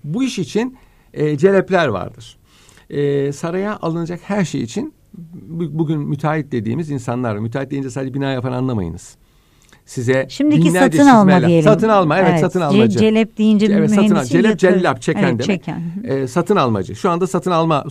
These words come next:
Speaker 1: s-, sorumlusu dediğiniz kişi. Bu tabii her yerde ne var, ne yok biliyor. Fiyatlarını biliyor, pazarlık yapmayı biliyor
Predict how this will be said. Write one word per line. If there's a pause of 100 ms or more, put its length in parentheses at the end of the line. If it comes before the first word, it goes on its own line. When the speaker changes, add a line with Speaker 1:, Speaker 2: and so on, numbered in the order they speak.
Speaker 1:
s-,
sorumlusu
dediğiniz
kişi. (480)
Bu
tabii
her
yerde
ne
var,
ne (120)
yok
biliyor. (480)
Fiyatlarını
biliyor, (420)
pazarlık
yapmayı
biliyor